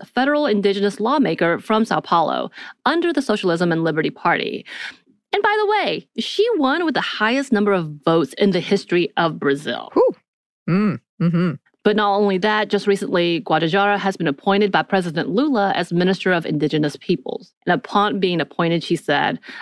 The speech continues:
Speaker 1: "I feel very honored and happy with the appointment of minister. More than a personal achievement, this is a collective achievement of Indigenous peoples, a historic moment for the principle of reparations in Brazil.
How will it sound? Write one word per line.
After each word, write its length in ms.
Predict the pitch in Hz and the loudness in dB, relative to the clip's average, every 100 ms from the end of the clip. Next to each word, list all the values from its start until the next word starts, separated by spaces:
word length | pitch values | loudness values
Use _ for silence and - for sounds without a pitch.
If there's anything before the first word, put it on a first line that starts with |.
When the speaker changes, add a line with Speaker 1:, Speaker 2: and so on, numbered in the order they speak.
| - | -4
Speaker 1:
"I 80 | 208 | -2
feel 240 | 254 226 | 0 0
very 400 | 185 208 214 214 - | 0 0 2 0 0
honored 320 | 175 165 160 | 0 2 0
and 100 | 165 | -2
happy 420 | 156 - 269 269 | -2 -2 0 0
with 220 | 247 220 208 | 2 0 2
the 120 | 196 | -2
appointment 380 | - 160 160 - | 0 0 0 0
of 120 | 151 | -2
minister. 500 | 147 143 139 135 123 - - _ 175 | 0 -2 -2 -4 -4 -8 -18 _ 0
More 160 | 214 | 2
than 100 | 277 | 2
a 80 | 285 | 0
personal 320 | 214 208 190 | 0 0 -2
achievement, 500 | 156 185 170 156 - - - _ | -2 -2 0 -2 -4 -8 -20 _
this 280 | 180 220 269 | 0 2 2
is 140 | 262 | 0
a 60 | 254 | 0
collective 440 | 226 185 180 196 | 2 0 2 0
achievement 520 | 139 - 165 151 160 - | 0 -2 -2 0 -2 0
of 140 | 175 | 0
Indigenous 460 | 170 160 156 156 151 | 2 2 0 0 -4
peoples, 480 | - 160 - - - - - | -4 -4 -4 -8 -10 -14 -4
a 80 | 160 | 0
historic 440 | 180 - 233 277 | 0 2 0 2
moment 380 | 202 175 180 - | 0 2 2 0
for 60 | 175 | -2
the 80 | |
principle 520 | - - 196 185 170 185 | -2 -2 -2 0 0 0
of 180 | 175 165 | 0 0
reparations 640 | 170 160 156 156 165 156 | 0 0 0 0 -2 -4
in 240 | - 175 | -2 0
Brazil. 500 | 160 147 160 - - | 0 0 0 -4 -6